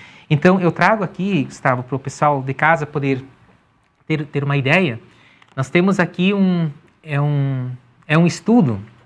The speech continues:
é, de pesquisas arqueológicas que foram feitas em Santa Catarina. Ele é, essa aqui é uma publicação de, de mil novecentos e sessenta e seis. Isso foi coordenado pelo padre Alfredo Rohr.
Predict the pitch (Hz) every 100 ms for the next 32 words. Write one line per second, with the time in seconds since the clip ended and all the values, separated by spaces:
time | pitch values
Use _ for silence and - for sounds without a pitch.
0 | _ _ _ _ _ - 135 131 123 127
1 | 139 147 165 170 - 202 240 233 202 202
2 | - 160 170 208 156 160 - 151 - 170
3 | 170 185 190 170 202 240 - 208 196 -
4 | - 147 135 202 123 107 - _ _ _
5 | _ - 143 143 143 139 - - 165 160
6 | 165 151 151 - 170 165 151 143 135 135
7 | - 147 160 220 190 - 190 165 160 -
8 | 147 - 226 214 175 - 147 170 214 -
9 | - - _ _ _ - 160 170 - 185
10 | 180 185 165 160 156 190 175 180 170 170
11 | 170 165 160 147 - 180 220 190 156 165
12 | 147 110